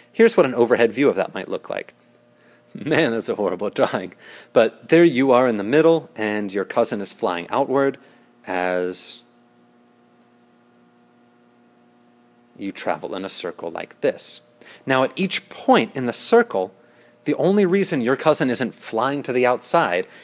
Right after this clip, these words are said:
is simply because your arms are pulling, and you're pulling with a force. So when your, uh, when your cousin is here, you're pulling in this direction.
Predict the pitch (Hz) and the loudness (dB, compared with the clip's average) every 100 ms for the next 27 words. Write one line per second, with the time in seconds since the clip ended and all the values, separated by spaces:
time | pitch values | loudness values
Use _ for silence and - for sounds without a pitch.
0 | - 123 - 156 175 170 - 117 - 120 | -10 -6 -4 -2 -2 -2 -2 -4 -2 -2
1 | 131 - 156 95 90 101 - _ _ _ | -2 0 0 0 -4 -10 -14 _ _ _
2 | 120 113 _ - - 196 147 - - _ | -6 -6 _ -16 -4 0 0 -2 -14 _
3 | _ _ _ - 123 123 - 208 170 107 | _ _ _ -4 2 2 2 4 4 4
4 | 107 - - _ _ _ _ - 170 101 | -2 -4 -20 _ _ _ _ -18 -10 -10
5 | - 196 214 - - - - _ _ _ | -6 -2 -2 -4 -12 -14 -16 _ _ _
6 | _ _ _ _ _ _ _ - 120 123 | _ _ _ _ _ _ _ -6 -2 0
7 | 120 113 110 - - 95 87 85 - _ | 4 4 2 -4 -10 -6 -2 -4 -6 _
8 | _ - 117 107 - 123 98 92 - 175 | _ -14 -8 -6 -6 -8 -8 -8 -2 -2
9 | 180 170 120 131 113 95 139 - 170 160 | -2 -4 -6 -4 -4 -4 -8 -4 0 0
10 | - 170 | -2 -10